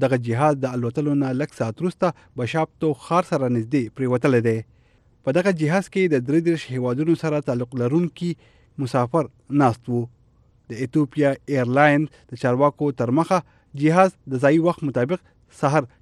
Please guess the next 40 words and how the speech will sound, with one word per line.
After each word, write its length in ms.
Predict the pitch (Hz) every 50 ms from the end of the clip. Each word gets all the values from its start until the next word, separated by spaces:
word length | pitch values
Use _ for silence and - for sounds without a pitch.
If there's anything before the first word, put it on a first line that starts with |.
| - -
شل 180 | 151 139 - -
کم 120 | 165 156 143 147
نهه 260 | 180 185 175 156 127
بجې 400 | 120 117 123 117 107 120 120 131
د 100 | 139 147 165
بول 100 | 175 165 -
انټرنیشنل 600 | - 139 127 135 127 139 160 151 - 160 147 - -
ایرپورټ 440 | 131 123 120 180 180 170 - 131 117
نه 240 | - - - 113 139
والوتلو 460 | 147 139 123 120 120 - 123 120 117 117
او 580 | 117 - _ _ _ _ _ _ - 123 120 -
شپږ 160 | - - 160 147 139 127
منټه 340 | 127 131 127 120 135 120 -
سفر 260 | 120 - 139 135 131
وروسته 280 | 151 175 - - 185 190
یې 360 | 190 - - - _ _ -
د 120 | 117 120 127
دغه 180 | 123 135 131 -
ایرپورټ 500 | 123 127 120 123 - 180 190 - - 175
سره 380 | 139 127 123 - - 127 127 123
رابطه 380 | 120 127 127 - 147 120 110 110 - -
ختم 280 | 151 127 120 113 - -
شوه. 180 | 127 120 117 117 - - _ _ _ _ _ _ _ _ _ _ -
وزیر 320 | 156 151 143 156 151 143
اعظم 260 | 135 180 190 180 - _ _ _ - 165 175
آبی 240 | 180 170 165 151 131 - _ - 180
احمد 340 | 175 170 147 113 - _ _ _ _ _
په 60 | - 123 -
ټویټر 260 | 135 123 - 175 175 165
باندې 380 | 165 160 160 156 147 139 127 127
لیکلي، 260 | - 185 180 202 190 - _ _ _ _ - 135
د 160 | 131 127 131
هغه 240 | 131 - 170 170 156 131
حکومت 420 | 120 - 143 165 196 196 _ _ -
او 160 | 135 131 - 139
ایتوپیا 540 | 123 - 175 175 160 - - 170 - - 127
عوام 320 | 127 147 160 135 110 - _ _ _ _ -
د 60 | 127 123
هغه 240 | 160 165 160 165 156 156 -
ټولو 240 | 185 180 180 180